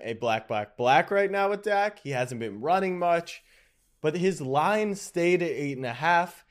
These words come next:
It only takes one scamper from old Dackery to get there. And I like Dak Prescott over eight and a half rush yards. So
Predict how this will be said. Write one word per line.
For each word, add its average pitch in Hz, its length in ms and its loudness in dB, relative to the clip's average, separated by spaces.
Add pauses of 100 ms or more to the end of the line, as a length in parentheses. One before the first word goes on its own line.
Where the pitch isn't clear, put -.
(260)
It 131 120 -2
only 190 300 4
takes 202 300 0
one 165 300 0
scamper 165 680 -4
from 127 240 -8
old 131 260 -2
Dackery 135 680 -2
to 127 80 -12
get 127 320 -2
there. 139 380 -2 (340)
And 120 160 -4
I 131 140 2
like 139 440 0
Dak 160 320 -4
Prescott 151 400 -4
over 135 280 -6
eight 139 100 -4
and 135 100 -6
a 139 60 -6
half 131 260 -6
rush 131 280 -6
yards. - 340 -16
So 113 380 -2